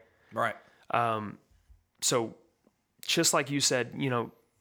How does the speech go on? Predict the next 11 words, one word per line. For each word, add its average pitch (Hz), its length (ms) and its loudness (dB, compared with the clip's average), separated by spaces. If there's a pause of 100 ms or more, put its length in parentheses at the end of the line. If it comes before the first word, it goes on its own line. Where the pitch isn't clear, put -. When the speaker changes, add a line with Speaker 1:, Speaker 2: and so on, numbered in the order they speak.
Speaker 2:
the 123 180 0
gentleman's 156 540 4
agreement 123 640 2 (1300)
changing 117 800 -2 (180)
doesn't 135 300 2
necessarily 131 360 2
change 117 280 -2
the 107 120 0
heart 110 220 2
of 98 120 -10
it. - 160 -12